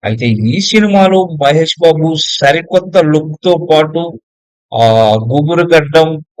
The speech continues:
and మీసాలతో మునుపెన్నడూ కనిపించని సరికొత్త లుక్ లో, ఆ, కనిపించాడు. దీనికి సంబంధించిన ఫోటోలు కూడా సోషల్ మీడియానైతే షేర్ చేశాయని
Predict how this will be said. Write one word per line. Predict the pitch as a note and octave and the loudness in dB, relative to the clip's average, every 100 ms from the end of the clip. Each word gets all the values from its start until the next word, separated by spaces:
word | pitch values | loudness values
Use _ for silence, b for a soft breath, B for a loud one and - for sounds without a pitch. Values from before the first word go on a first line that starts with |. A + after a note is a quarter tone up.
| C3 C3 | 0 0
and | B2+ C3 B2 B2 | 0 -4 -4 -4
మీసాలతో | B2+ D#3 - F3 E3+ D#3+ F3 E3+ C#3+ - | -4 -4 0 2 2 0 -2 -4 -6 -10
మునుపెన్నడూ | C3+ C#3+ E3 - D#3+ F#3 G3 G3+ G#3 | -8 -6 -4 -2 -2 0 0 2 0
కనిపించని | G3+ F3+ F3 E3+ F3 E3+ F#3 E3 A#2 - | 0 0 0 -2 -6 0 -2 0 -8 -12
సరికొత్త | - - - F3+ A3+ A3 G#3+ A3 | -10 -6 -2 0 0 2 -2 0
లుక్ | G3 F3+ F3+ E3+ | -2 -2 -4 -2
లో, | E3 A2+ _ _ - | 0 -2 _ _ -6
ఆ, | G#2+ | -4
కనిపించాడు. | A2+ C3+ D3 D#3 D#3 D#3 D3+ D#3 D#3 C#3+ | 0 0 0 -2 0 2 2 2 -2 -4
దీనికి | D3 D3+ D3+ | -4 -4 -4
సంబంధించిన | - D3 D3+ D3+ D3+ D3 - | -2 -2 -2 -4 -4 -6 -6
ఫోటోలు | D3+ D#3 F3+ F3+ | -6 -2 0 0
కూడా | F3+ F3+ F3 | 0 2 2
సోషల్ | - E3+ F3+ G3 | 0 -2 0 0
మీడియానైతే | F#3 F#3 F3+ F#3 F3+ F3+ F#3 F#3 - _ | 0 -2 0 2 0 -2 -6 -6 -18 _
షేర్ | - - E3 F#3 G#3 G3 F#3+ | -6 -2 2 2 0 -2 -4
చేశాయని | F3+ F3 E3 D#3+ | 0 2 2 2